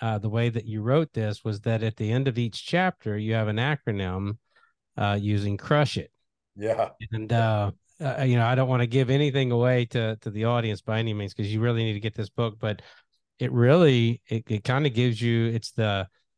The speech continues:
Speaker 1: it's the, uh, the outline basically of, all right, so here's the problem and here's the solution. And then here's the action steps that you have to take.
Speaker 2: Absolutely.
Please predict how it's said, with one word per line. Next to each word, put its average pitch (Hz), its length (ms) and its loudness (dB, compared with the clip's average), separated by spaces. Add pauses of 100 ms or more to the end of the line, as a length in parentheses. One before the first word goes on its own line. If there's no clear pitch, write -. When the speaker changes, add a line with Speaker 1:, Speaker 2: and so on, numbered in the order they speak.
(440)
Speaker 1:
it's - 180 -10
the, 101 320 2
uh, 90 280 2
the 101 180 -2
outline 107 580 -2
basically 95 640 -4
of, 90 280 -6
all 101 180 -2
right, 120 320 2
so - 140 -4
here's 139 320 2
the 113 80 -4
problem 127 760 -2 (200)
and 104 520 -2
here's 127 260 0
the 117 80 -8
solution. 123 640 0
And 107 180 -4
then 107 220 -2
here's 127 400 -2
the 110 160 -2
action 110 420 -6
steps 95 340 -4
that - 180 -4
you 101 60 0
have 90 220 -2
to 92 100 -8
take. - 440 -6 (120)
Speaker 2:
Absolutely. 104 720 -8